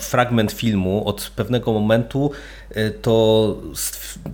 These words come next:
zacząłem sobie uświadamiać, że ten film mi troszeczkę przypomina w konstrukcji fabularnej i w podejmowanej tematyce właśnie Gwiazdy w oczach,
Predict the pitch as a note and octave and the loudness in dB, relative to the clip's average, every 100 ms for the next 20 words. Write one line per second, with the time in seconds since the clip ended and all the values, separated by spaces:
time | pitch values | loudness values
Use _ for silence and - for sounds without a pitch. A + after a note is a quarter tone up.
0 | C#3 A#2+ A#2 D#3 C#3+ C#3 C3 - A#2 A2 | -10 -4 0 0 0 -2 -2 -2 -2 0
1 | B2+ B2 A#2+ - A2 A#2+ - C3+ B2+ A2+ | 2 2 0 -4 0 0 0 2 2 0
2 | A#2 - C#3+ - A#2+ - A2 A2+ B2 A#2+ | -2 0 -2 0 -4 -4 -4 0 2 2
3 | G#2+ - G#2 - B2 - - - F#2 G#2+ | 2 0 -2 0 -4 -4 -4 -4 0 4
4 | G#2 G#2+ A2 A#2+ A#2+ - - - A2 A2 | 4 4 2 2 0 -4 -18 -4 0 2
5 | A2 G#2 - - G#2 G2 G2 A2 A2 G2+ | 2 0 -2 0 0 2 2 4 4 4
6 | A#2+ A2+ A#2 G#2 G2+ A#2+ - F#2 G#2 A#2 | 4 4 2 2 2 0 0 0 2 2
7 | - A2+ F#2+ G2+ A2 G#2+ G2+ G2+ - A#2+ | 0 -2 0 2 2 2 0 0 2 2
8 | D#3+ | 0